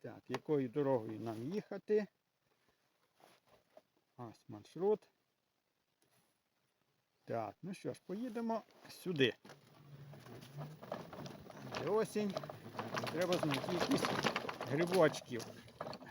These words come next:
Перевіримо разом тягові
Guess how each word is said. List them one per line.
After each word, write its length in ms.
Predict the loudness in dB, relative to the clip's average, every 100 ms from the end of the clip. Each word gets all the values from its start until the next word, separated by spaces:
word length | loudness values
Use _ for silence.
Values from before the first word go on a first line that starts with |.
| -16 -18 -4
Перевіримо 540 | 2 4 4 4 6
разом 360 | 6 6 4 2 -2 -14 -12 -10 -10 -12 -4 6
тягові 480 | 8 8 6 4